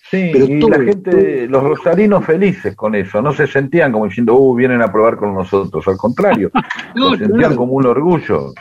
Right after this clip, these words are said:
Speaker 1: eh, como les
Speaker 2: Merecido.
Speaker 1: encantaba.
Speaker 2: Claro.
Speaker 1: Claro, claro. Eh, eh, el otro día, eh, eh, eh, Nito Artaza dijo una cosa maravillosa, para una cosa que estábamos haciendo con Mex, y dijo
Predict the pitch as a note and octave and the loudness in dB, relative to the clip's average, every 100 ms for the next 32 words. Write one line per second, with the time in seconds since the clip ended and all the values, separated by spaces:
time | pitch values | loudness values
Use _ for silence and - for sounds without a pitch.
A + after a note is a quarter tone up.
0 | - E2+ - F2 D3+ - C#4+ A#3+ D3 A#2+ | -12 -10 -4 0 2 4 4 4 2 0
1 | F3+ C3+ D#2+ - _ _ F3+ G#3+ A3+ A3 | 0 0 -2 -6 _ _ 2 4 4 4
2 | C#3 E2 - - F3 C#3+ F#2 G2+ - - | 2 -2 -6 -4 -2 0 -2 -6 -20 -20
3 | _ - - - _ - - D#3+ G#3+ G#3+ | _ -12 -12 -16 _ -10 -8 0 -2 2
4 | G#3 A3+ F#3+ A2+ B2+ - A2+ A2 F#2+ A#2+ | 4 4 2 0 0 2 0 2 4 4
5 | G#2+ G#2+ A2 B2 A#2 A#2 D#3 D#3 C#3+ - | 4 2 2 0 -2 2 0 2 -4 -2
6 | F3 F3+ C3+ B2 C3 G#2+ G2+ G#2 - G#2+ | -2 0 0 0 2 2 2 0 0 2
7 | G2+ F#2+ G2 F#2 - E2+ - - - _ | 4 2 0 -4 -2 -4 -4 -20 -20 _
8 | - G#2 G#2+ G#2+ F2+ E2+ G2+ F2 D#2 - | -2 0 2 2 0 -2 -2 -2 -4 0
9 | G2+ F#2+ - F2 B2+ A#2 F#2 G2+ F3 F#3+ | 2 2 0 -2 2 2 2 0 0 -2
10 | - _ - _ _ A3+ - C3+ D#3+ - | -6 _ -20 _ _ -18 -10 -8 -8 -4
11 | E3 D3 | -2 -2